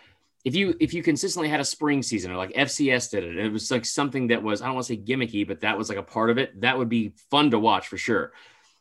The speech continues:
Where it doesn't make sense for, um, I think most college athletics and, and college football is, yeah, Vandy is the, is one of the instances you brought up, right? Vandy is terrible at football. Vandy has the number one and number two overall prospect in baseball. They are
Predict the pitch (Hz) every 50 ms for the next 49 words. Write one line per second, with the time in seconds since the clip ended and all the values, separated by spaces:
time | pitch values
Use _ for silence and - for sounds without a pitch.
0 | _ _ - 143 147 147 160 165 160 156 127 113 - - 160 151 131 120 113 -
1 | - - - 110 104 101 98 95 95 92 92 - _ _ _ _ _ _ _ _
2 | _ _ - - - - 107 101 98 95 95 98 123 113 113 113 - _ _ 104
3 | 104 113 117 117 - - - _ _ - 117 110 104 98 98 95 87 127 143 131
4 | 113 107 110 98 95 92 - 92 - 107 101 117 135 123 107 104 95 - - -
5 | _ _ _ _ _ _ _ - 123 143 123 104 92 123 131 143 151 156 156 147
6 | 131 117 127 113 120 123 110 - 117 113 101 117 123 120 117 110 107 104 87 -
7 | - 117 110 - - 110 92 101 107 101 101 92 82 80 80 87 90 98 - -
8 | 98 117 123 127 123 123 120 107 113 - 127 120 113 107 104 - - 92 76 -
9 | 71 - - - _ _ _ - - - _ - - - - - - 135 160 170
10 | 170 165 151 147 - - _ - - 131 127 120 120 113 104 98 104 110 101 101
11 | 107 117 139 160 165 143 131 135 139 139 127 107 107 117 123 120 117 - - 131
12 | 110 110 120 120 123 120 113 110 110 - 120 117 123 123 - 156 151 156 - -
13 | - 113 101 101 98 92 87 98 107 123 - - 170 185 185 135 113 107 104 101